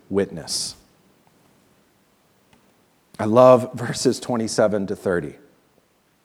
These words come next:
Just then, his disciples came back. They marveled that he was talking with a woman. But no one said, "What do you seek?" Or, "Why are you talking with her?"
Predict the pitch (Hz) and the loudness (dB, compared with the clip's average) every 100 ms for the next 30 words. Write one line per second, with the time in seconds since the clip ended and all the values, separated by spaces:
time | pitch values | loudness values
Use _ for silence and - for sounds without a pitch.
0 | _ - - - - 151 - 120 104 143 | _ -20 -18 -8 0 0 2 2 2 0
1 | 196 - - _ _ _ _ 113 - 117 | -6 -14 -20 _ _ _ _ -10 -8 4
2 | 160 151 110 113 - 131 113 98 80 - | 6 6 4 -4 -4 -4 0 -2 -4 -14
3 | - _ _ _ _ _ - 120 127 139 | -20 _ _ _ _ _ -12 -8 -2 0
4 | 160 190 110 95 120 139 123 113 - 135 | 2 2 0 -2 -4 -4 -6 -8 -4 -2
5 | 135 135 - 135 127 - - 107 - 113 | -2 -4 -8 -6 -6 -8 -8 -6 -6 -8
6 | 110 - 107 101 - - 123 147 123 80 | -8 -4 -4 -4 -6 -4 0 2 0 -4
7 | - - _ _ _ _ _ _ _ _ | -12 -20 _ _ _ _ _ _ _ _
8 | _ _ _ _ _ - 127 135 160 202 | _ _ _ _ _ -2 2 4 4 4
9 | 190 139 135 160 165 - - 113 135 147 | 4 6 6 4 -2 -14 -14 -6 -4 -2
10 | 160 - 202 117 - - - 147 143 131 | -4 -4 -2 -2 -6 -10 -2 2 4 2
11 | 143 - - _ _ - 92 135 190 170 | -2 -10 -20 _ _ -16 -12 -8 -6 -6
12 | 143 151 143 131 113 104 - 127 - | -4 -4 -4 -6 -8 -10 -8 -6 -8